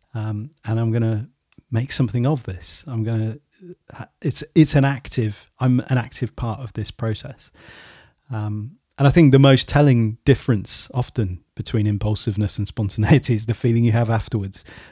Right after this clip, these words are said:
which is n-, not that helpful <laughs> when you're making the decision beforehand. But, like, we probably all know that, that the kind of grimace of regret, um,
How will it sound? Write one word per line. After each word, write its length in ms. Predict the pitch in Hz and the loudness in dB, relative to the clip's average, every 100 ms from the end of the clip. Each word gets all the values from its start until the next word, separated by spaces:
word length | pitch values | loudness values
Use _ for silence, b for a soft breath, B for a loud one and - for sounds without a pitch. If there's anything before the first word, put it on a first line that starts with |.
| B | B
which 100 | 135 | -2
is 140 | 139 | -2
n-, 80 | 165 - | -2 -4
not 300 | 160 156 127 | 4 6 6
that 180 | 123 | 2
helpful 500 | 117 131 - 107 101 - | 4 2 2 -6 -8 -10
<laughs> 40 | |
when 340 | - 135 147 135 | 0 6 8 8
you're 100 | 127 | 6
making 240 | 131 120 | 4 2
the 80 | 120 | 0
decision 400 | 120 131 110 110 | 2 2 2 0
beforehand. 500 | 113 135 113 101 95 B B B B - | 2 4 2 0 -8 B B B B 2
But, 140 | 143 | 6
like, 380 | 139 131 - - _ _ _ _ _ _ | 6 4 0 -16 _ _ _ _ _ _
we 120 | 147 | 0
probably 300 | 143 151 139 | 4 6 8
all 140 | 143 135 | 8 8
know 200 | 131 127 | 6 4
that, 220 | 123 - | 0 -4
that 180 | 131 127 _ | -8 -8 _
the 80 | 139 | -6
kind 140 | 151 | -2
of 100 | 135 | -2
grimace 380 | 117 143 139 - | 4 4 4 2
of 100 | 117 | -2
regret, 420 | 117 127 123 98 - _ _ _ _ - | 0 2 2 0 -10 _ _ _ _ -8
um, 380 | 117 110 104 | -4 -4 -6